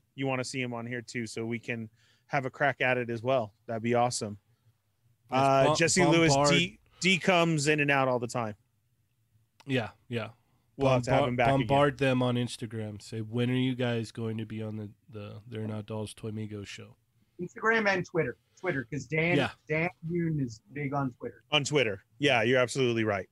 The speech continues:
Speaker 2: Yep.
Speaker 1: So
Speaker 2: Okay.
Speaker 1: anything else, guys? If you're new to the show, again,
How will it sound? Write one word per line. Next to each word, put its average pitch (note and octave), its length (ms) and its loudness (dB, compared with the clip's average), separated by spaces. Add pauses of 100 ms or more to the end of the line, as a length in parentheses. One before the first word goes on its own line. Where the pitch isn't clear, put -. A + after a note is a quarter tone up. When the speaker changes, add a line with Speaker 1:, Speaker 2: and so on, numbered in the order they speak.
Speaker 2:
Yep. G#2+ 200 -12 (720)
Speaker 1:
So F3+ 220 4
Speaker 2:
Okay. F3+ 80 4
Speaker 1:
anything G3 340 4
else, F#3 180 4
guys? G3 280 2
If E3 100 0
you're E3+ 100 4
new E3+ 200 2
to F3+ 80 4
the E3+ 100 4
show, E3+ 300 4
again, D#3+ 440 0